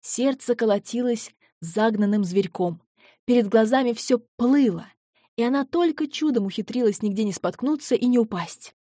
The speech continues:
А оказавшись, наконец, за дверью, Злата, не раздеваясь, бросилась на кровать, раскинула руки и уставилась в потолок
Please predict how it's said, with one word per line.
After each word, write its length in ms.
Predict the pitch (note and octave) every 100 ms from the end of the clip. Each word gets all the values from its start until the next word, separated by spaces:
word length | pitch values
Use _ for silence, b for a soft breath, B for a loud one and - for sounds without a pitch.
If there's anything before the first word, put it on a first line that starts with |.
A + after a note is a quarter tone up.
| _ _
А 120 | G3+
оказавшись, 840 | - G#3 - F#3+ A3 A#3 - F3 -
наконец, 440 | F3+ G3 G3+ F#3
за 120 | F3
дверью, 580 | E3 E3 C#4+ A#3 E3+ D3+ _ _ _ _ -
Злата, 540 | D#3+ E3+ G3 A3+ F#3
не 120 | F#3+
раздеваясь, 800 | F3+ E3 F3+ F3 B3 A3 F3 - - b b -
бросилась 680 | F3 F#3+ C#4 C#4 C#4 B3
на 100 | A#3+
кровать, 600 | A3 A3+ G3 E3+ - - _ _ b b
раскинула 600 | A3 G#3+ - C4 G#3+ G#3+
руки 480 | D#4 D4+ - F3+ b b b
и 80 | C4
уставилась 640 | A3 - C#4+ D4 C4 B3+
в 100 | -
потолок 540 | A#3+ A3 G3+ C4 -